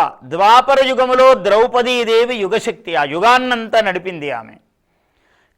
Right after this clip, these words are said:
కలియుగంలో ఎవరున్నారయ్యా అలాగా అంటే, కలౌ శక్తి గృహే గృహే అన్నాడు. ఇంటింటిలోనూ ఒక శక్తి, ఒక అమ్మవారు, ఒక దేవత ఉన్నదయ్యా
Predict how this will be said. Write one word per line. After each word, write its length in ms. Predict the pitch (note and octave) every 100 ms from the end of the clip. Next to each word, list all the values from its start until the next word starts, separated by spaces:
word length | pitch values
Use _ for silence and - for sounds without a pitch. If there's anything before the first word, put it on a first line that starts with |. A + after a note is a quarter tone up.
| -
కలియుగంలో 520 | A#3+ D#4 D#4+ D4+ D4+
ఎవరున్నారయ్యా 840 | C#4+ C4 C4+ C4+ C4 B3 A#3+ A#3+
అలాగా 440 | A#3 A3 A3+ A3 A3
అంటే, 320 | G3+ G3 A3+ B3
కలౌ 380 | A#3+ F#3+ A#3 B3+
శక్తి 380 | - F3 - G#3 G3+ G#3+ G3
గృహే 380 | E3 F3 F#3 G3+
గృహే 360 | F#3 E3 D3 D#3
అన్నాడు. 300 | E3+ C3+ C3
ఇంటింటిలోనూ 1000 | B2+ F3+ A3+ A3+ C4+ B3+ B3 A3+ A3 A3 A3+
ఒక 200 | G#3 G3
శక్తి, 420 | - E3 - G3 - _ _ _ _ _
ఒక 120 | F3 F#3+
అమ్మవారు, 580 | F3 E3+ G3+ G3+ F#3 F3
ఒక 180 | E3
దేవత 400 | D#3+ D3+ F#3+ G3+
ఉన్నదయ్యా 560 | F#3+ D#3+ E3 E3 D3+ D#3